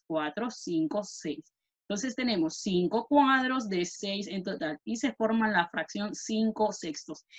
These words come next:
Entonces vamos aprendiendo que la cantidad sombreada o coloreada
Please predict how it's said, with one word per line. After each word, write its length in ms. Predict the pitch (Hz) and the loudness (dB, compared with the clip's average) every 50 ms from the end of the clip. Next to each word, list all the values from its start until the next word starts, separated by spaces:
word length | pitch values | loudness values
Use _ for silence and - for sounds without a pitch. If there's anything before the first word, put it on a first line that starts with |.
| - _ - | -20 _ -2
Entonces 500 | - 226 220 - 269 277 262 - 220 190 | 0 0 2 4 4 4 4 2 0 0
vamos 280 | 190 196 196 208 - | 0 0 0 0 0
aprendiendo 580 | 254 226 285 294 302 277 277 262 269 254 285 269 | 0 4 6 8 8 8 8 6 6 4 2 2
que 140 | - 233 220 | 6 6 8
la 160 | 214 214 214 | 8 8 6
cantidad 720 | - 226 220 220 220 214 220 214 208 220 262 277 269 - - _ | 6 4 4 4 4 4 2 0 2 4 6 6 6 6 2 _
sombreada 1000 | _ - - - 180 175 180 175 220 247 254 254 240 214 170 165 175 220 294 - _ _ _ _ _ _ _ _ _ - | _ -10 -4 0 2 2 2 2 2 2 2 4 4 4 6 4 4 2 2 0 _ _ _ _ _ _ _ _ _ 0
o 200 | 202 202 196 - | 0 0 2 4
coloreada 840 | 214 214 214 240 254 269 277 262 254 247 247 247 254 254 - - | 6 6 6 6 6 4 4 6 6 6 6 8 6 4 2 0